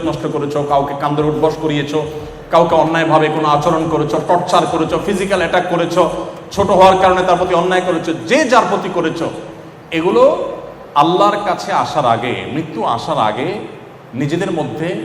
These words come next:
এগুলোর দফারফা করে নাও, এগুলোর বিহিত করে নাও, এগুলো সবগুলো রিকভার করে নাও, মাপ চেয়ে নাও, যাতে করে কিয়ামতের ময়দানে আর তোমাকে এটার জন্য কোনো শাস্তির মুখোমুখি হতে না হয়। এই জন্য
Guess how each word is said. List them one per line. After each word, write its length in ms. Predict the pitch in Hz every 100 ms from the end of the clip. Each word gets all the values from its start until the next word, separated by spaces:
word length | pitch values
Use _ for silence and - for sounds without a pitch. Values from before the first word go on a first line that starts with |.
| - - -
এগুলোর 400 | 156 143 139 131 123 -
দফারফা 460 | 120 165 165 170
করে 220 | 165 170
নাও, 380 | 165 175 180 180
এগুলোর 400 | 123 120 131 120 110 - - - -
বিহিত 220 | 143 180 175
করে 180 | 180 175
নাও, 340 | 180 190 190 - - -
এগুলো 300 | 143 147 143
সবগুলো 480 | - 180 156 165 147
রিকভার 420 | 135 143 175 190
করে 220 | 185 185
নাও, 180 | 190 202
মাপ 320 | 185 151 - -
চেয়ে 220 | 214 233
নাও, 500 | 233 247 269 320 - - -
যাতে 240 | - 147 156
করে 180 | 147
কিয়ামতের 400 | 139 143 131 127
ময়দানে 340 | 117 110 143 170
আর 100 | 101 104
তোমাকে 320 | 98 95 165 - - - -
এটার 280 | 175 175 240
জন্য 340 | 190 185 180 175 175 -
কোনো 140 | 131
শাস্তির 340 | 123 139 135 147
মুখোমুখি 380 | 110 107 101 98
হতে 220 | 92 -
না 80 | 80
হয়। 180 | 78 -
এই 80 |
জন্য 280 | 170 214 110